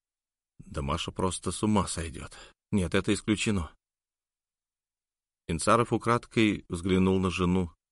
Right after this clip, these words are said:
что-то нашептывавшую сыну. Этим утром он испугался. За них обоих.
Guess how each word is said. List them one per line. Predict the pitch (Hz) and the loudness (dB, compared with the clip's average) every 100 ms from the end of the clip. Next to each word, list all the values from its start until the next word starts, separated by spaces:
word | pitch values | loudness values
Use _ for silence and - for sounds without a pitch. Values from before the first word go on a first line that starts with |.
| _ - | _ -20
что-то | - 120 - | -4 -2 0
нашептывавшую | 107 101 - 110 - 98 92 - 98 95 | 0 0 0 -2 0 0 0 -2 0 0
сыну. | - - 73 64 - _ _ _ _ _ _ _ _ - | -2 -4 -4 -6 -12 _ _ _ _ _ _ _ _ -10
Этим | 117 - 107 | -6 0 2
утром | 110 113 110 90 | 2 2 0 2
он | 95 92 85 - _ | 0 0 -2 -10 _
испугался. | - - 92 90 69 - 80 - _ _ _ _ _ | -14 -10 -6 -4 -4 -8 -14 -16 _ _ _ _ _
За | - 82 | -8 -4
них | 95 104 | -2 -2
обоих. | 110 90 98 76 65 - | -4 -2 -2 -2 -8 -18